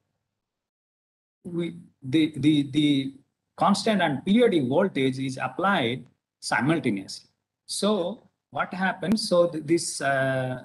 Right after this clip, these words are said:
this, uh, faint ones, uh, indicate the constant voltage, and, uh, the, the ones, the sign in the, in the, uh, inside the circle indicates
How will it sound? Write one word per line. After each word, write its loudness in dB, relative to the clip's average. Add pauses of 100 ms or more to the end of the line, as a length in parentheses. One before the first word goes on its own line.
this, -12
uh, -6 (920)
faint 2
ones, 0
uh, -4
indicate 0
the 0
constant -2
voltage, -6 (520)
and, 0
uh, -2 (240)
the, -4 (100)
the -6
ones, 0
the -4
sign -4
in 0
the, 0
in -2
the, -6 (520)
uh, -10 (300)
inside 0
the -6
circle -4 (160)
indicates -4